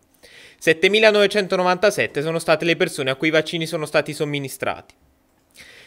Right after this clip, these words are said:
"Finalmente una giornata di festa a margine di una grande tragedia", commenta il direttore.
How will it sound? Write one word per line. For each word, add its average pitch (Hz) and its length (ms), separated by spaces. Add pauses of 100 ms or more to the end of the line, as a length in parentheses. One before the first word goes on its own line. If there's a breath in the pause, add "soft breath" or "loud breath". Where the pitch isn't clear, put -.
"Finalmente 151 520
una 175 100
giornata 170 380
di 175 120
festa 139 380
a 139 40
margine 156 440
di 151 60
una 156 160
grande 151 320
tragedia", 120 640
commenta 135 340
il 127 80
direttore. 123 680